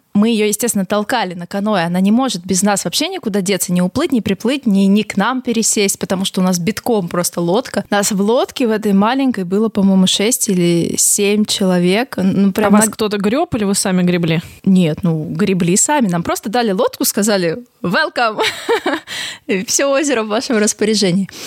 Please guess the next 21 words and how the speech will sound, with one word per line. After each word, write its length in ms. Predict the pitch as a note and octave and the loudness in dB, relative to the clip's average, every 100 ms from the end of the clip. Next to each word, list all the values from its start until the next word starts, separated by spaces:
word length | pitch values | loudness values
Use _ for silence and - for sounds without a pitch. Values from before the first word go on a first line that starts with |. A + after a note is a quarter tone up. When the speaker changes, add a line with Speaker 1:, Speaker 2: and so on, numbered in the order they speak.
| - B3+ - | -8 -6 0
Speaker 1:
Вот. 240 | A3+ G#3 | 0 0
И 160 | A#3 A3 | 0 0
со 160 | - | 0
всех 180 | A#3 C#4+ | -2 -2
сторон 300 | - B3+ B3+ | -2 0 2
эти 200 | B3 B3+ | 0 -2
камыши. 600 | - A#3+ A3+ - - D#4 | -2 0 2 2 0 -2
Хорошо 360 | - A3+ G#3+ D4+ | -2 -2 -2 -2
еще 220 | F#4 B3 | -2 0
луна 300 | G#3+ A#3+ A3 | 2 2 0
хотя 240 | G3 F3+ | -2 -6
бы 100 | E3 | -4
светила, 840 | F3 F#3 F3 - C4+ G#4 A3 E3+ F3 | -4 -2 -2 0 2 2 2 0 -2
ну, 200 | G#3 G#3 - | -2 -2 -2
хоть 180 | F#3 | -4
какой-то 360 | - A#3+ A#3 E3+ | -4 -2 -2 0
свет 320 | - F#3+ E3 | 0 0 0
был. 260 | E3 A3+ C#4+ | 0 0 2
Мы 160 | G#3+ | 0
там 200 | - F#3 | 0 -2
приплыли. 600 | - F#3+ - A3 C#4+ A#3+ | -2 -4 0 0 2 0